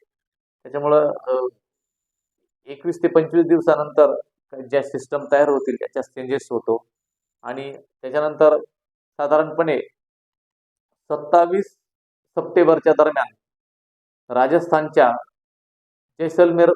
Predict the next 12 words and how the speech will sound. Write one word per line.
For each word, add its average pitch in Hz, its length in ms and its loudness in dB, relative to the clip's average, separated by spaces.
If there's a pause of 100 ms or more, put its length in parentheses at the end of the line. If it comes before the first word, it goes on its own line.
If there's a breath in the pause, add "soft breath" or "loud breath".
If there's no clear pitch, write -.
(120)
वगैरे 143 340 0
भागात, 127 260 0 (1200)
अ, 117 100 -6 (800)
अँटी 170 500 -4
सायक्लोन 151 580 0 (100)
वारे 131 340 2 (360)
वाहतील. 131 460 -2 (680)
अँटी 165 300 -4
सायक्लोन 170 400 2
म्हणजे 156 380 -4 (840)
विपरीत 190 460 2
दिशेने 160 420 0